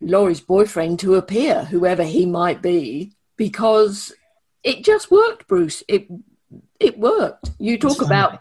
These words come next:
Speaker 1: the chemistry with David, the chemistry with Susan and Shirley. It worked.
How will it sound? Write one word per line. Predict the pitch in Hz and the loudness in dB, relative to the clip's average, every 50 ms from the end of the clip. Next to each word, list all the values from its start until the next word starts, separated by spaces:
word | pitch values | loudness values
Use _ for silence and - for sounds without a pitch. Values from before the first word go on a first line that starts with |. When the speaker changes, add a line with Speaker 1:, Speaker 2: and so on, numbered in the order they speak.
| _ _ - | _ _ -12
Speaker 1:
the | - - | -12 -10
chemistry | - - 196 196 202 196 202 - - 185 180 175 170 | -6 -4 -2 -2 -2 -2 -4 -6 -4 -2 0 0 0
with | 156 165 156 - | 0 -2 -6 -4
David, | - 175 175 180 196 196 - 160 139 | 0 2 2 2 2 0 -2 -6 -4
the | - - - | -2 -2 0
chemistry | 185 170 175 - - 175 165 | -2 -2 -4 -6 -4 -4 -4
with | 160 151 | -4 -4
Susan | - - 180 175 175 180 185 165 | -6 -2 0 0 0 0 -2 -6
and | 156 160 151 | -8 -8 -8
Shirley. | - - 175 180 190 190 180 165 151 - _ _ _ _ _ _ _ _ - | -6 -2 0 0 0 0 -2 -4 -6 -8 _ _ _ _ _ _ _ _ 0
It | 359 - - | 0 0 0
worked. | 269 254 226 403 453 453 - - - - - _ - | 2 0 0 0 0 0 -2 -4 -6 -10 -20 _ -20